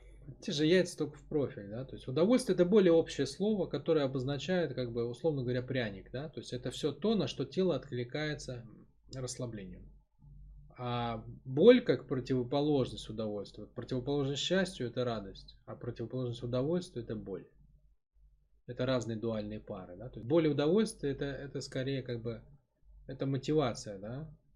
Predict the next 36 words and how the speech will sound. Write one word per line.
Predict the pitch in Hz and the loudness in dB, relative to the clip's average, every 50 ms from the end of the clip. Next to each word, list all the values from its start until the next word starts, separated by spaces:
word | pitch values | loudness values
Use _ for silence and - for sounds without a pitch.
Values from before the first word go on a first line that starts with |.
| _ - - | _ -20 -14
то | - | -12
есть | 107 - - 120 | -12 -10 -8 -8
это, | 113 - 123 | -8 -6 -4
это | 120 123 123 120 - 131 | -4 -4 -4 -4 -4 -4
два | 127 131 135 139 131 | -2 0 2 2 0
типа | 131 - 135 127 - 131 123 117 | 0 -2 -6 -6 -4 -4 -4 -4
питания, | 123 - 139 - - 135 123 110 107 101 98 95 92 92 - _ _ _ _ _ - - - - - - _ _ - | -4 -8 -12 -8 -4 -2 -2 -2 -2 -6 -8 -12 -14 -16 -20 _ _ _ _ _ -20 -20 -20 -20 -20 -20 _ _ -10
это | 131 127 123 - 117 | -10 -8 -8 -4 -2
два | 123 131 139 135 | 2 2 4 4
двигателя, | 127 131 139 135 131 120 120 113 - - 104 98 95 95 95 | 4 4 4 4 4 4 2 0 0 -6 -10 -10 -10 -12 -10
да, | 101 110 131 135 117 | -10 -8 -8 -8 -8
вот | 107 - - | -8 -8 -6
то, | 127 120 | -6 -6
что | - - 120 | -6 -8 -8
двигает | 110 120 123 127 117 113 110 104 101 101 | -6 -4 -2 -2 -2 -4 -6 -6 -6 -8
человека, | - - - 107 104 101 98 98 95 - - - | -10 -12 -10 -10 -10 -10 -12 -14 -14 -16 -16 -10
приятное | - 120 120 117 127 147 165 165 160 147 127 117 | -6 -4 -2 -2 0 0 -2 -2 -2 -4 -6 -4
и | 117 | -4
неприятное, | 113 113 - - 113 113 110 110 107 101 98 - - 104 101 | -6 -6 -8 -8 -6 -6 -4 -4 -6 -8 -10 -14 -16 -18 -18
то, | - - 123 | -8 -6 -4
на | 120 123 117 | -4 -4 -4
что | - - 123 | -6 -8 -10
тело | - - 131 117 110 110 | -8 -6 -6 -6 -6 -6
откликается | 107 - - 120 120 - - 120 113 110 110 - 117 113 | -10 -10 -12 -12 -12 -8 -8 -8 -6 -8 -10 -8 -8 -8
сжатием, | 110 113 143 165 180 180 180 - 156 143 135 131 - - - _ - - - - - | -6 -2 -2 0 0 -2 -2 -4 -6 -6 -6 -8 -10 -14 -20 _ -20 -20 -20 -14 -8
неприятное, | 135 127 120 - 127 123 123 120 113 110 - - 113 110 110 | -6 -6 -4 -4 -2 -2 -2 -2 -4 -6 -8 -10 -12 -12 -8
то, | - 131 131 | -6 -4 -4
на | 127 120 | -4 -4
что | 123 - 127 117 | -6 -6 -8 -8
тело | - 135 127 120 113 | -6 -4 -4 -4 -4
откликается | 110 - - 113 110 110 - 120 120 117 117 - 120 | -6 -8 -12 -12 -12 -8 -8 -8 -8 -8 -8 -8 -8
расслаблением, | 113 113 - - - 123 117 113 110 110 107 101 98 98 - 95 92 92 - - _ _ _ _ _ _ - - - - - - - - - - - - | -8 -8 -10 -6 -6 -6 -4 -4 -6 -6 -8 -8 -10 -12 -14 -16 -18 -20 -20 -20 _ _ _ _ _ _ -20 -20 -20 -20 -20 -20 -20 -20 -20 -20 -14 -8
приятное, | 120 120 117 110 110 101 98 92 - - 98 95 | -4 -4 -2 -2 -2 -4 -6 -8 -16 -18 -18 -18
то | 90 - 98 | -16 -16 -16
есть | - - - | -16 -16 -16
удовольствие. | 107 104 110 110 107 107 101 98 95 - - - 101 101 | -14 -12 -10 -10 -10 -10 -10 -12 -12 -14 -16 -18 -20 -18